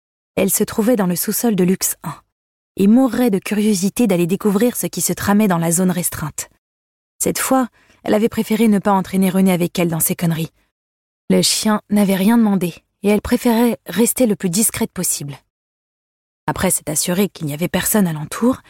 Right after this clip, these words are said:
elle ouvrit la porte et se glissa dans une vaste pièce technique. Des conduites de toute taille la traversaient, certaines plus larges que Romy elle-même, d'autres très fines. Manivelles, cadrans chiffrés,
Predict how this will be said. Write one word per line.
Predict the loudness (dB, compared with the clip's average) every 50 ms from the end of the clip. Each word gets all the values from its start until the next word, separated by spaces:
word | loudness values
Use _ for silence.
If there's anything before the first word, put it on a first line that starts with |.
| -20 _ _ _ _ _ _ _ _
elle | 0 2 2
ouvrit | 2 2 0 0
la | 0 -2
porte | -2 0 0 0 0 -2 -10 -20 _ _ _ _ _ _ _
et | -2 -2
se | 0 2 0 0
glissa | 2 2 0 0 0 0 0 2
dans | 2 2
une | 2 4 4 4
vaste | 4 4 2 0 0 -4 -4
pièce | -4 -4 -4 -4 -2
technique. | -2 -4 -4 -2 -4 -4 -4 -6 -12 -14 -16 _ _ _ _ _ _ _ _ _ _ _ _ _ _ _ _ _
Des | -2 0 0 0
conduites | 0 2 2 2 4 4 2 0 -2 -4 -14 -6
de | -4 -4 -4 -2 _
toute | 0 0 0 -2 _
taille | -2 0 0 0
la | 0 -2 -4
traversaient, | -4 -4 -2 -2 -2 -2 -2 -4 -4 -6 -10 _ _ _ _ _ _ _
certaines | -4 -4 -4 0 2 2 2 2
plus | 0 0 0
larges | 2 2 2 0 -2 -4
que | -6 -4
Romy | -2 0 2 2 2
elle-même, | 2 0 0 -2 -4 -6 -8 -10 -14 _ _ _ _ _ _ _ _
d'autres | 2 2 2 2 0 -4 -12 -12
très | -8 -6 -6 -6
fines. | -6 -6 -6 -6 -8 -8 -10 _ _ _ _ _ _ _ _ _ _ _ _ _
Manivelles, | 4 6 6 6 6 4 2 0 -2 -2 -6 -10 -12 _ _ _ _ _
cadrans | _ 0 0 0 0 0 -2
chiffrés, | -2 -4 -6 -6 -8 -8 -8 -8 -8